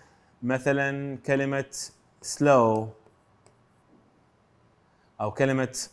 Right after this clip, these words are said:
fix أو كلمة open. تمام؟ وياي؟ ذني ما يضاعفن،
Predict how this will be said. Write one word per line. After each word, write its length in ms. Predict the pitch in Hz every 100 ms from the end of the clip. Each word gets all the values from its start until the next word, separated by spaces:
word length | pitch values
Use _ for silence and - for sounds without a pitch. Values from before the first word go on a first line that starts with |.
| -
fix 300 | - 156 - - - - - - - _ _ - _ _ _ _ _ _ _ _ _ _ _ _ _ _ _ _ _ _ -
أو 140 | 107 104
كلمة 460 | 139 135 131 131 - -
open. 1300 | 135 143 151 151 147 143 139 135 143 139 131 120 107 95 95 _ _ _ _ _ _ _ _ _ _ _ _ _ _ _ _ _ _
تمام؟ 340 | 120 123 156 - - _ _ _ _ _ _ _ _ _ _ -
وياي؟ 300 | 113 131 - - _ _ _ - - -
ذني 200 | 135 156
ما 80 | 170
يضاعفن، 580 | 165 127 113 107 135 226